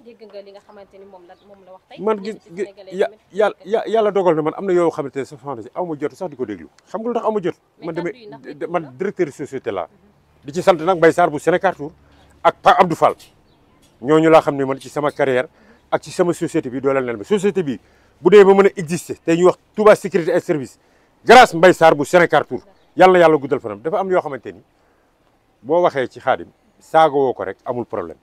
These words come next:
Speaker 1: Ah bon?
Speaker 2: Am na yo-, non, man, woy,
Speaker 1: Mais wax
Speaker 2: xam
Speaker 1: bi
Speaker 2: nga,
Speaker 1: xaw naa
Speaker 2: n-,
Speaker 1: tàng.
Speaker 2: non, dama xam ni man luy, luy yàq ci, luy jóge fii, lu war a yàqu ci Caaroy, du man Khadim maa koy cautionné pour loolu jëm kanam, ndax maay magu xale yi. Boo jiitee, lépp day,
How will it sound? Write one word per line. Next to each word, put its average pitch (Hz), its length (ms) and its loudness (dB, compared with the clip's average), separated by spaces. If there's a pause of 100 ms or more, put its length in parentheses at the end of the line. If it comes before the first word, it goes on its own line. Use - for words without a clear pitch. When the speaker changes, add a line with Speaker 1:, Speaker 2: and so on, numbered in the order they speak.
(180)
Speaker 1:
Ah - 100 -20
bon? - 140 -20
Speaker 2:
Am 135 140 -10
na 139 80 -8
yo-, 135 140 -8
non, 143 260 -6
man, 135 140 -8
woy, 135 220 -4 (100)
Speaker 1:
Mais 220 100 -20
wax 214 80 -20
Speaker 2:
xam 190 120 -4
Speaker 1:
bi 156 40 -8
Speaker 2:
nga, 156 60 -12
Speaker 1:
xaw 214 140 -18
naa 208 160 -20
Speaker 2:
n-, 147 100 -10
Speaker 1:
tàng. - 160 -8
Speaker 2:
non, 214 140 2
dama 220 180 2
xam 190 160 -2
ni 156 80 -4
man 143 140 -6
luy, 175 300 -8
luy 185 220 -12
yàq 180 260 -4 (120)
ci, 151 160 -18 (360)
luy 180 220 -6
jóge 160 200 -2
fii, 123 260 -16 (340)
lu 110 100 -16
war 165 100 4
a 160 40 6
yàqu 151 280 0
ci 151 100 -16
Caaroy, 104 340 -4 (680)
du 123 120 -10
man 139 140 -6
Khadim 117 360 -6 (260)
maa 127 180 -6
koy 131 240 -8
cautionné 135 460 -4 (120)
pour 123 120 -12
loolu 120 280 -4
jëm 117 140 -6
kanam, 92 240 -12 (380)
ndax 107 200 -10
maay 113 180 -8
magu 123 260 -8
xale 110 240 -10
yi. 80 100 -20 (800)
Boo 143 140 -2
jiitee, 143 380 -6 (460)
lépp 196 240 2
day, 151 160 0